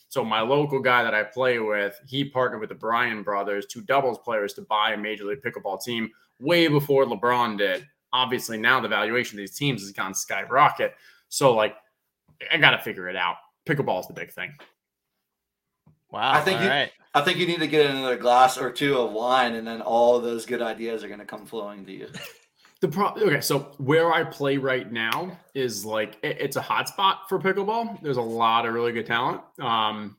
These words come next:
Speaker 1: there's, like, three guys who, one of them's professional, um, used to be a professional tennis player,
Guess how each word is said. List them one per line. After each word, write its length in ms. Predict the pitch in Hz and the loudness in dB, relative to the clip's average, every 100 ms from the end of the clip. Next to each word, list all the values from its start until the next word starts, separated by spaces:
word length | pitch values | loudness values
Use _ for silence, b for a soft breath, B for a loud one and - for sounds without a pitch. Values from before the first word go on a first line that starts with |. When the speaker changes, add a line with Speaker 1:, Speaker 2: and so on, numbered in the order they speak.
| - | -4
Speaker 1:
there's, 200 | 123 113 | -2 0
like, 200 | 120 104 | 0 -2
three 440 | - 127 113 113 | -8 -8 -6 -6
guys 640 | 107 104 104 123 143 139 | 0 2 4 2 0 -2
who, 540 | - 117 110 104 104 101 _ _ _ _ _ _ - - | -2 -2 -2 -4 -8 -12 _ _ _ _ _ _ -20 -10
one 220 | 110 123 | 0 2
of 40 | 139 | 4
them's 160 | 139 | 2
professional, 760 | - - 110 104 110 104 104 _ | 0 -2 -2 -2 -4 -6 -8 _
um, 460 | 104 95 95 95 98 | -2 0 2 0 -4
used 280 | 110 127 - | -4 -4 -4
to 80 | 117 | -6
be 260 | 117 113 107 | -4 -2 -2
a 200 | 104 101 | -2 -4
professional 520 | 101 117 110 - 107 | -4 -4 -4 -4 -10
tennis 340 | - 104 104 101 | -8 -6 -6 -8
player, 720 | - 104 101 98 98 95 | -6 -2 0 0 0 -4